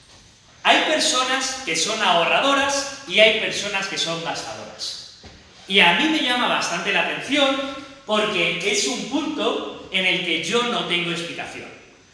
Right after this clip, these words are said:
Creo que yo no tengo explicación, como creo que no hay explicación posible. Creo que ser gastador o ahorrador es un rasgo de carácter o un rasgo de la personalidad, no sé cómo lo decís los psicólogos,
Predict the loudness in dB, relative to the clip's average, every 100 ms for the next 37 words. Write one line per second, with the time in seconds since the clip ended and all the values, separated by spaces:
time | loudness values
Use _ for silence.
0 | -20 -2 2 4 2 0 0 0 -2 -4
1 | -2 -2 -2 0 0 0 0 -2 -6 -12
2 | -8 -2 -2 -2 -2 0 2 2 0 -2
3 | -4 -2 0 2 2 0 -4 -4 -4 -6
4 | -6 -4 -2 -4 -6 -8 -12 -2 2 2
5 | 2 -2 -2 0 0 0 0 2 2 2
6 | 2 2 2 4 2 2 -6 -10 -2 0
7 | 0 -2 0 4 4 2 0 0 4 4
8 | 2 0 0 -2 -8 -12 0 2 2 4
9 | 4 4 4 0 0 -2 -4 -2 0 4
10 | 4 4 0 -4 -4 -2 0 0 -2 0
11 | -2 -2 -6 -12 -8 -4 -4 -2 0 2
12 | 2 0 -4